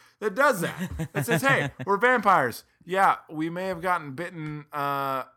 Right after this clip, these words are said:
Speaker 1: but let's fucking take
Speaker 2: We're
Speaker 1: advantage
Speaker 2: fucking
Speaker 1: of it
Speaker 2: kick-ass.
Speaker 1: 'cause we can't fucking die 'cause we'll, we'll re-heal if we have road rash.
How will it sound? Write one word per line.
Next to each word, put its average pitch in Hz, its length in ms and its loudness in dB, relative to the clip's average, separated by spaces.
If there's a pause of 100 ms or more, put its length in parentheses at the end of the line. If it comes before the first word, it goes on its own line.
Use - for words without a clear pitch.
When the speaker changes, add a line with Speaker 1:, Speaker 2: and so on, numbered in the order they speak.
(120)
Speaker 1:
but 135 340 -8
let's 160 180 -14
fucking 190 420 -12
take 120 100 -4
Speaker 2:
We're 123 80 0
Speaker 1:
advantage 143 480 -2
Speaker 2:
fucking 175 140 0
Speaker 1:
of 127 60 0
it - 80 -6
Speaker 2:
kick-ass. 92 380 -6
Speaker 1:
'cause 208 160 -8
we 226 60 -10
can't 240 300 -8
fucking 226 320 -6
die 247 200 0
'cause 220 160 -10
we'll, 190 400 -4
we'll 202 260 -4
re-heal 226 580 -2
if 214 160 -6
we 202 440 -10
have 202 200 -4
road 208 240 -4
rash. 214 320 -4